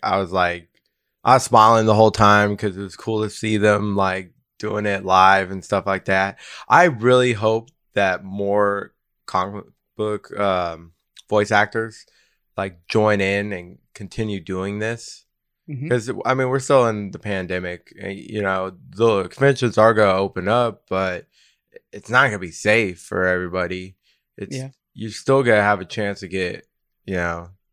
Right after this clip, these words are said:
Speaker 1: the virus. So I hope they continue this whole, uh, Zoom meetings and, like, doing all this stuff for the fans, 'cause it's, like, seeing Smallville cast together, stuff like that was cool. It's cool.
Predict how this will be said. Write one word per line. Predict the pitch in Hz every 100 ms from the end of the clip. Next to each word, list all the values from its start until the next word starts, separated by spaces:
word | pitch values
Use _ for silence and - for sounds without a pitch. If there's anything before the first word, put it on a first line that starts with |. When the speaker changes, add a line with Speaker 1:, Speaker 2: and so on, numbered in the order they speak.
| _
Speaker 1:
the | -
virus. | 98 107 90 87 - - _ _ _ _
So | -
I | 101 95 110
hope | 123 131 127
they | 110
continue | 104 104 92 - 120 107 98
this | 90 90
whole, | - 92 90 87 _ _ _ _ _
uh, | 92 90 85 87
Zoom | 92 104 101
meetings | 98 101 95 95 98 -
and, | 92
like, | 90 90
doing | 85 95 95
all | 95
this | 92 92
stuff | - 95 92
for | - 95
the | 85
fans, | - 90 90 95 101 - _ _ _ _ _
'cause | 107 98
it's, | 104 _
like, | 92 98 98 87 _
seeing | - 127 120
Smallville | - - 104 104 101 107 104
cast | 107 104 104
together, | - 101 101 101 101
stuff | - 101
like | 98 -
that | 95 98 98 95
was | 98
cool. | - 101 98 98
It's | - -
cool. | - 101 101